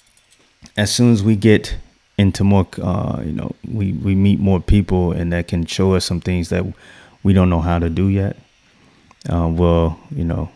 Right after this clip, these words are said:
we're, we're waiting on that, that content because that's, that's, that's what the whole Warriors Collection Network is about. Finding and meeting other, other warriors who can teach us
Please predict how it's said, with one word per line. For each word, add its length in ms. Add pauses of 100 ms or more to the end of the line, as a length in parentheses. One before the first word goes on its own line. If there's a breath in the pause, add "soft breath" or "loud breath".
(100)
we're, 120
we're 200
waiting 320
on 160
that, 240
that 280
content 560
because 320
that's, 340
that's, 340 (160)
that's 220
what 120
the 100
whole 200
Warriors 300
Collection 520
Network 400
is 160
about. 520 (760 soft breath)
Finding 600
and 180
meeting 400
other, 460 (140)
other 460 (100)
warriors 720 (640 soft breath)
who 80
can 180
teach 420
us 360